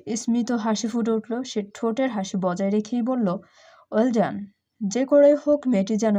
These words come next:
একদম নিরাপদভাবে এখানে পৌঁছায়। কেউ যদি কোনো রকম বাধা দেওয়ার চেষ্টা করে, তাহলে প্রয়োজন পড়লে তাকে পথ থেকে সরিয়ে দেবে। কিন্তু হ্যাঁ, জানে মারবে না,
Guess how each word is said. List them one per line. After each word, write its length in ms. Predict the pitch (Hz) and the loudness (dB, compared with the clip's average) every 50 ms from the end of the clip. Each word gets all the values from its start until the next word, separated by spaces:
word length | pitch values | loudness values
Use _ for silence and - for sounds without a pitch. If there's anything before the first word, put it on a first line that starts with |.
| 196 196 | 0 -2
একদম 460 | - 214 220 220 208 208 208 220 208 | 0 2 2 2 2 2 2 2 2
নিরাপদভাবে 720 | 196 180 170 156 135 139 - 123 147 180 185 - 123 127 135 | 2 2 2 0 -2 -2 -4 -6 -6 -6 -6 -6 -6 -6 -8
এখানে 240 | - - 196 - - | -8 -8 -8 -8 -8
পৌঁছায়। 480 | 208 - - 196 - - 202 - 202 196 - | -10 -10 -12 -12 -10 -10 -10 -10 -10 -12 -8
কেউ 160 | - 175 180 | -6 -4 -4
যদি 400 | 180 180 202 185 185 196 190 196 196 - - - - _ _ | -4 -4 -4 -4 -2 -2 -4 -4 -6 -10 -20 -20 -20 _ _
কোনো 260 | - 254 262 254 262 | 0 2 2 2 2
রকম 340 | 262 262 254 254 277 254 233 | 2 0 0 0 0 2 4
বাধা 300 | 190 170 180 202 220 240 | 6 4 4 4 2 0
দেওয়ার 220 | 220 240 233 233 233 | 2 2 2 2 2
চেষ্টা 380 | - 254 240 233 - 254 247 | 0 -2 -4 -2 -2 -4 -2
করে, 240 | 233 240 240 262 277 | -2 -2 0 0 0
তাহলে 320 | 277 220 214 220 185 190 | -2 -2 -2 0 -2 -2
প্রয়োজন 560 | 190 196 - 240 247 254 247 269 277 277 277 269 | -4 -2 -2 0 0 0 2 2 2 2 2 2
পড়লে 300 | - 175 160 160 165 147 | 0 -2 -2 -2 -4 -4
তাকে 240 | - 185 190 196 196 196 | -4 -2 -2 -2 -4 0
পথ 180 | 233 240 247 247 - - | 2 2 2 2 -2 -4
থেকে 240 | - 202 180 180 175 | -6 -4 -4 -4 -6
সরিয়ে 340 | 175 - - 147 101 - - | -8 -8 -8 -8 -8 -10 -10
দেবে। 280 | - - - - - - - _ _ _ - - - _ _ _ _ | -12 -14 -12 -12 -12 -12 -14 _ _ _ -20 -20 -20 _ _ _ _
কিন্তু 240 | 302 311 311 359 339 | 0 2 2 2 2
হ্যাঁ, 420 | 262 254 269 247 185 147 165 180 208 | 2 4 4 4 4 2 0 -2 -4
জানে 380 | 208 - 240 233 240 254 277 262 | 0 2 2 4 4 4 6 6
মারবে 340 | 214 160 139 - - 110 98 | 4 4 2 0 -4 -6 -6
না, 200 | 87 - 190 | -6 -8 -10